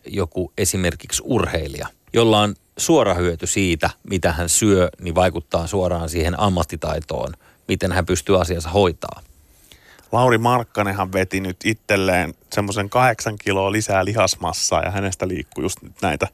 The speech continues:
Speaker 2: uutisia, että hän jätti nämä pihvit ja lihan kokonaan veke. Eli tämmönen kasvispainotteisempi safka on muodissa myös urheilijoilla.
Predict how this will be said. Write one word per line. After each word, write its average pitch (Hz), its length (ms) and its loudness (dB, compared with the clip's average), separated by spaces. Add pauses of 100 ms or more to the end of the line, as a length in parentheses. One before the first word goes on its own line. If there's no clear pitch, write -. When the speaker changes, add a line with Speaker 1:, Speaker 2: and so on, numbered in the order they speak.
(400)
Speaker 2:
uutisia, 113 440 0
että - 100 -6
hän 87 140 2
jätti 87 320 0
nämä 87 160 2
pihvit 92 480 -4
ja 73 160 4 (600)
lihan 123 320 2
kokonaan 90 500 0
veke. 104 320 0 (340)
Eli 95 300 -2 (760)
tämmönen 123 500 0
kasvispainotteisempi 98 1080 -2
safka 95 400 0
on 104 80 0
muodissa 107 420 -2
myös 107 240 -6
urheilijoilla. 90 640 -8